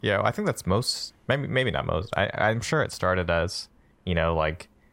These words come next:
yeah, I've watched a whole bunch of, like, Mario Kart history of, like, you know, they would just spend hours and hours trying to get that time attack down.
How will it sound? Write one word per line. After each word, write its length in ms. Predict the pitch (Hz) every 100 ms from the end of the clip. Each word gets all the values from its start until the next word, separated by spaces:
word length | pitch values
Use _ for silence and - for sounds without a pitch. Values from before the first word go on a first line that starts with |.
| _ _ _ -
yeah, 220 | 90 78
I've 80 | 98
watched 220 | 101 -
a 40 | 92
whole 120 | 95
bunch 320 | 87 87 85
of, 120 | 82 90
like, 280 | 82 85 -
Mario 420 | 95 90 90 87
Kart 320 | - 92 - - _ _ _ _ _ -
history 760 | 104 98 - 92 90 87 85
of, 180 | 85 -
like, 320 | 87 80 82
you 60 | 87
know, 320 | 80 80 110 -
they 160 | 95 92
would 120 | 90
just 160 | 92 -
spend 340 | - 90 87
hours 360 | 80 82 82 82
and 80 | 85
hours 280 | 80 82
trying 160 | 85 90
to 60 | 82
get 120 | 87
that 180 | 90 -
time 200 | 90 87
attack 340 | 87 82 -
down. 380 | 85 82 82